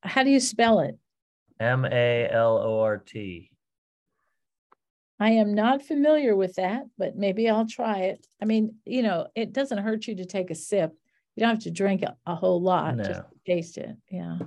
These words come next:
Speaker 2: Yeah, exactly.
Speaker 1: But, you know, you can always put it in your mouth and spit the way they do wine.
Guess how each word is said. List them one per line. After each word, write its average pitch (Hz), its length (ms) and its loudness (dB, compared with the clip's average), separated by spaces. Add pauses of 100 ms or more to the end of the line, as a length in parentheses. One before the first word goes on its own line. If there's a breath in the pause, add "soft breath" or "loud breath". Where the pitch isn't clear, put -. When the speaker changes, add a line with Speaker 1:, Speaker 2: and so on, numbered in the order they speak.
(760)
Speaker 2:
Yeah, 117 300 4
exactly. 98 600 -4 (680)
Speaker 1:
But, 247 240 4
you 277 120 4
know, 202 360 6 (540)
you 240 100 -4
can 247 120 2
always 233 420 4 (120)
put 226 160 0
it - 100 0
in 220 60 4
your 220 120 6
mouth 214 320 0
and 208 160 -4
spit - 480 -2
the 208 80 -2
way 185 160 4
they 180 160 0
do 202 200 0
wine. 190 520 -4